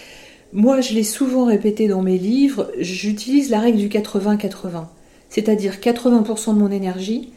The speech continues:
pour quatre-vingts pour cent du résultat. La, la bonne productivité, la bonne performance, ça serait ça. Et je,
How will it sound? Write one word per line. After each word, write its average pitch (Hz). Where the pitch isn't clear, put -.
pour -
quatre-vingts 208
pour 190
cent -
du 196
résultat. 170
La, 190
la 202
bonne 277
productivité, 233
la 196
bonne 214
performance, 233
ça 185
serait 185
ça. 160
Et 214
je, 214